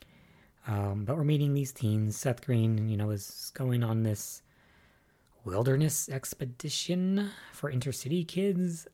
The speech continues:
inner city kids. Um, and, uh, that's where all these people are coming from.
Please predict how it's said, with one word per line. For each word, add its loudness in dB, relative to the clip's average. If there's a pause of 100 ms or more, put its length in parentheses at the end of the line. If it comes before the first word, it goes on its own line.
(140)
inner 0
city -2
kids. -8 (640)
Um, -2 (800)
and, 0
uh, 0
that's -6
where -4
all -2
these -4
people -2
are -2
coming 2
from. 0